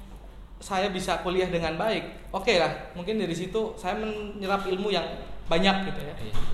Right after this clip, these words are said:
Speaker 1: Tapi apakah dari situ saya sudah bermanfaat? Padahal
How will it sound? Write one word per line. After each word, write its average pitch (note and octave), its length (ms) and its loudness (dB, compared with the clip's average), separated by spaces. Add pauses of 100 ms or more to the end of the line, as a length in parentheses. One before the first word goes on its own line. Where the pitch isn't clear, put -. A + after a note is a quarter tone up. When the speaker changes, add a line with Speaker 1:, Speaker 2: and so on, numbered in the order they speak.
(420)
Speaker 1:
Tapi A#3+ 400 2
apakah G#3 400 2
dari F3+ 160 2
situ F#3+ 320 -2
saya G3+ 240 -2
sudah G3 160 2
bermanfaat? E3+ 640 -2
Padahal G3 480 4